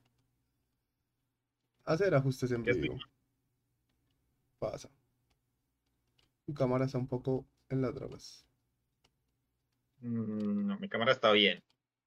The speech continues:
Speaker 2: Que está
Speaker 1: Listo.
Speaker 2: las drogas es usted.
Speaker 1: Ahora sí. ¡Ah! ¡Diablos, Marlene! <laughs>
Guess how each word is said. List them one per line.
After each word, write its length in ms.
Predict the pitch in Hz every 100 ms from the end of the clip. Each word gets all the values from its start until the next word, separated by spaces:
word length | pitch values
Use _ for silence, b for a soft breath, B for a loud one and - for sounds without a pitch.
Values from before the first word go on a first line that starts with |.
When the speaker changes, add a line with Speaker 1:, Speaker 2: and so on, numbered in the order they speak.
| -
Speaker 2:
Que 60 |
está 40 | -
Speaker 1:
Listo. 120 | 202 -
Speaker 2:
las 40 |
drogas 280 | 110 113 113
es 100 | 117
usted. 220 | 113 - _
Speaker 1:
Ahora 300 | 147 135 131
sí. 140 | 127 - _ _
¡Ah! 280 | - - - -
¡Diablos, 380 | 143 147 170
Marlene! 400 | 147 156 - 147 - _
<laughs> 160 | 285